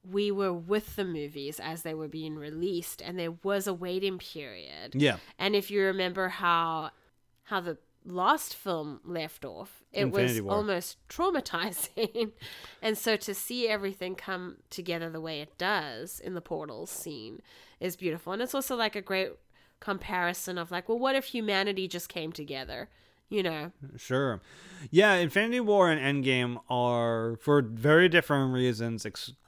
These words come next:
Speaker 2: extraordinary theatrical experiences,
Speaker 1: Mm-hmm.
Speaker 2: uh, that I'll never forget. But yeah, Endgame's one of my absolute favorite theatrical s-, experience, going to the theater and, you know, just having the power of the screen, all of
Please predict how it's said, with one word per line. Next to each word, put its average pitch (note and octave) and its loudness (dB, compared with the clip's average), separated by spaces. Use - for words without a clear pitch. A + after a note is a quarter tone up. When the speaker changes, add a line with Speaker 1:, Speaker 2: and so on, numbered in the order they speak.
Speaker 2:
extraordinary E3+ 2
theatrical C3 0
experiences, F#2+ -6
Speaker 1:
Mm-hmm. G3 -8
Speaker 2:
uh, A#2+ 2
that A#2 2
I'll A#2+ 4
never C3+ 2
forget. A2+ 0
But C3 4
yeah, A#2+ 6
Endgame's C3+ 0
one C3+ 2
of B2+ 2
my B2 2
absolute C3 2
favorite C#3+ 0
theatrical A#2+ 0
s-, - -6
experience, F#2+ -6
going C3 2
to C3+ 0
the A#2+ 2
theater F#2+ -4
and, C3 -2
you C#3+ -2
know, A2+ 0
just B2 -4
having D#3+ 6
the D3 4
power D#3 8
of C3 4
the B2 0
screen, A#2+ -2
all F3+ 6
of B2 2